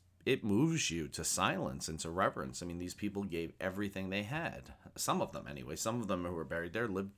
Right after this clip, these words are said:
their full lives. But they still were willing to give up everything. Even if they didn't end up dying in the end, even if they lived their full lives,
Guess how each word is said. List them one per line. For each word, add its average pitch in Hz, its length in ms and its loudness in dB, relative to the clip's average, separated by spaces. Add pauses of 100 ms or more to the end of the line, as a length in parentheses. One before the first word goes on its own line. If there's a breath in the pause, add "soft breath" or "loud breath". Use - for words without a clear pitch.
their 95 140 2
full 110 240 0
lives. - 420 -2 (400 loud breath)
But 170 100 2
they 170 140 6
still 208 360 6
were 151 140 4
willing 143 580 4
to 98 120 -2
give 80 240 -2
up - 200 -8
everything. - 420 -12 (960 soft breath)
Even 202 320 4
if 196 100 2
they 170 140 4
didn't 151 240 2
end 131 160 2
up 107 100 -4
dying 123 300 4
in 135 100 2
the 127 60 2
end, 120 240 2
even 196 260 0
if 185 100 0
they 131 140 4
lived 135 380 0
their 107 160 4
full 143 320 0
lives, 80 640 0